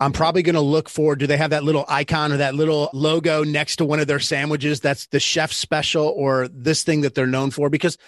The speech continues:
I do want to get, especially little hole-in-the-wall sandwich shops. And I know I'm going too deep into the details, but a hole-in-the-wall sandwich shop, I want to, they're known for something.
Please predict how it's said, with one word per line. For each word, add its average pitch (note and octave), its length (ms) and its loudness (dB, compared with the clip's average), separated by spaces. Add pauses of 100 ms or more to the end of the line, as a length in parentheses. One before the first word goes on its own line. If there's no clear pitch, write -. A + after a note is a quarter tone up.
(120)
I F#3 100 2
do G3 220 2
want D#3+ 260 2
to D#3 100 -6
get, C#3 360 0
especially F3+ 480 0
little D3 280 2
hole-in-the-wall F3 600 0
sandwich F#3 400 -2
shops. F#3 440 -2 (220)
And D3 80 2
I D#3 80 2
know D#3 140 2
I'm C#3+ 100 0
going D3 240 0
too D3+ 220 -2
deep C#3 280 -2
into C3 320 -6
the A#2+ 280 -4 (100)
details, A#2+ 540 0
but C3 320 0
a D3 80 4
hole-in-the-wall F#3+ 800 2
sandwich D3 460 -2
shop, C3+ 360 -2 (100)
I D3+ 140 0
want F3 320 -2
to, C#3+ 180 -4 (160)
they're G#3+ 200 0
known A3 180 2
for C#3 140 -4
something. C#3+ 500 -2